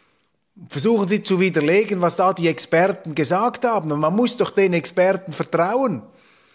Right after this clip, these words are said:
Und da habe ich ihr gesagt, „Ja klar, die Experten repräsentieren immer einen gewissen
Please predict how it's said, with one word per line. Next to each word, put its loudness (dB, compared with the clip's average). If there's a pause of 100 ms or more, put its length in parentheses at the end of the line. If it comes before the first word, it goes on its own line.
(280)
Und -8
da -2
habe 0
ich -6
ihr -2
gesagt, -2
„Ja 2
klar, -2 (640)
die 0
Experten -2
repräsentieren 0
immer 2
einen 0
gewissen -2